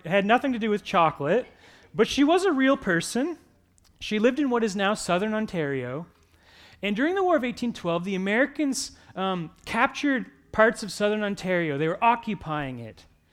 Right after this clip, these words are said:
And Laura Secord lived in that area where the Americans were occupying. And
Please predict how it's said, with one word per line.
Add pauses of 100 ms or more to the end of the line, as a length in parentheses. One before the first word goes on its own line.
(520)
And
Laura
Secord
lived
in
that
area
where
the
Americans
were
occupying.
And